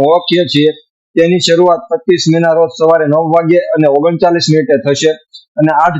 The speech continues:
જૂને સવારે સાત વાગ્યે અને પચીસ મિનિટે પૂર્ણ થશે. રોહિણી નક્ષત્રની પ્રાચીન કહેવતોની વાત કરવામાં આવે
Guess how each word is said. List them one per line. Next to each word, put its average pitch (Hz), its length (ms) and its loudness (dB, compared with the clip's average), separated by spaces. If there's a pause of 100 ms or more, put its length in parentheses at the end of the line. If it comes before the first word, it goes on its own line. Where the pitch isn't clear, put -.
જૂને 175 280 2
સવારે 160 380 0
સાત 160 300 -4
વાગ્યે 170 280 2
અને 156 180 0
પચીસ 160 360 -2
મિનિટે 156 340 0
પૂર્ણ 165 360 0
થશે. 127 260 -2 (500)
રોહિણી 180 440 2
નક્ષત્રની 170 640 -2
પ્રાચીન 160 360 0
કહેવતોની 170 520 0
વાત 165 200 0
કરવામાં 170 400 0
આવે 175 140 0